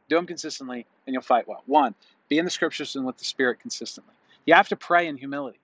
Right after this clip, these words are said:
You have to be humbly reading the Scriptures so that you will change, so you'll become more like Jesus. So just read the Scriptures consistently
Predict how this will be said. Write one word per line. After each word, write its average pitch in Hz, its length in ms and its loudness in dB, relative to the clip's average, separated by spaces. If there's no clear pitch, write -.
You 151 80 -2
have 156 100 -4
to 151 40 -18
be 156 100 -12
humbly 170 600 -4
reading 151 380 -6
the 123 80 -4
Scriptures - 560 -4
so - 180 0
that 120 200 -2
you 135 140 4
will 135 160 0
change, - 540 -6
so - 160 0
you'll 143 100 6
become 139 300 0
more 131 160 6
like 120 160 4
Jesus. 110 380 -2
So - 80 -4
just 135 240 -4
read 143 220 4
the 202 60 4
Scriptures - 440 2
consistently 131 680 -2